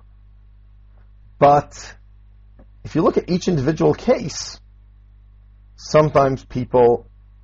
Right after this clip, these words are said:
succeed a lot and realize all their dreams and have great lives without working very hard. Sometimes people work very hard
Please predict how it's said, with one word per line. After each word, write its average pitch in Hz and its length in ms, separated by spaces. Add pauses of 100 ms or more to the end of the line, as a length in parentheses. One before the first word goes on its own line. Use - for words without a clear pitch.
(100)
succeed - 540
a 113 60
lot 120 440 (360)
and 110 560 (200)
realize 131 360
all 143 160
their 127 140
dreams 123 420
and 107 100
have 95 80
great 131 240
lives 113 320
without 101 240
working - 240
very 107 200
hard. 143 320 (260)
Sometimes 254 320
people 143 180
work 131 160
very 175 360
hard 196 460